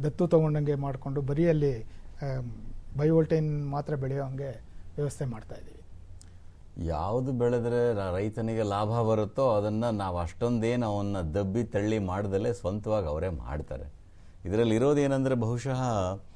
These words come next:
Speaker 2: ಆ, ಬೆಳವಣಿಗೆ ಸುಲಭವಾಗಿ ಮಾಡೋಕ್ಕಾಗೋದು, ಬೆಳೆಯೋಕ್ಕಾಗಬೇಕಾಗಿರೋದು ಒಂದು ಬೆಳೆಯೋಕ್ಕಾಗಬೇಕು, ಇನ್ನೊಂದು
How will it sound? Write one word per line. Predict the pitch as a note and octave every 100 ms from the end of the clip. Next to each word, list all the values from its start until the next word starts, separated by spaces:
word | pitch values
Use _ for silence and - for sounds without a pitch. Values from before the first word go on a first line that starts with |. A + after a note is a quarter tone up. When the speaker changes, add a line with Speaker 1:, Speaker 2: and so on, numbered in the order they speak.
| - - - F2
Speaker 2:
ಆ, | F2 E2+
ಬೆಳವಣಿಗೆ | C2+ E2+ F2+ A2 A#2+ B2 A#2 B2 B2 A#2+
ಸುಲಭವಾಗಿ | G#2+ G#2+ G#2+ G#2+ G#2
ಮಾಡೋಕ್ಕಾಗೋದು, | G2 F2+ F#2 F2+ E2+ E2+ F2+ F2
ಬೆಳೆಯೋಕ್ಕಾಗಬೇಕಾಗಿರೋದು | D#2+ E2+ F2 E2+ D#2+ D2 D2 D2 D2 D2 C#2+ G2 G#2+ - - - - -
ಒಂದು | - G#2+ B2 A2+
ಬೆಳೆಯೋಕ್ಕಾಗಬೇಕು, | F#2 G#2 B2 G#2 F2 C#2+ C#2+ C#2 G2
ಇನ್ನೊಂದು | F#2 B2 C#3 D3 C#3+ D3+ D3+ D3